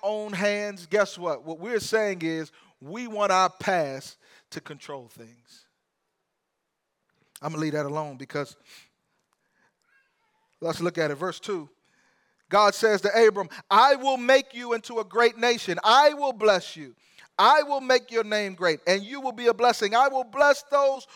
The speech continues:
who bless you. I will curse anyone who treats you with contempt, and all peoples on the earth will be blessed through you."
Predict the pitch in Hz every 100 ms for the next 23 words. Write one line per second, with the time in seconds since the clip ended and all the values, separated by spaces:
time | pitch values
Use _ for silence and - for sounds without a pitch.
0 | - - 269 233 254 277 254 262 247 269
1 | 262 254 - 285 - - 294 285 277 277
2 | 262 233 - 285 254 - 262 233 - -
3 | 190 269 - 247 - 269 240 214 202 233
4 | 277 269 - 262 - 247 233 - 214 233
5 | 233 226 214 - 226 214 _ _ 190 147
6 | 220 240 196 190 220 156 175 208 196 -
7 | _ _ _ _ 202 214 190 160 _ _
8 | 147 151 151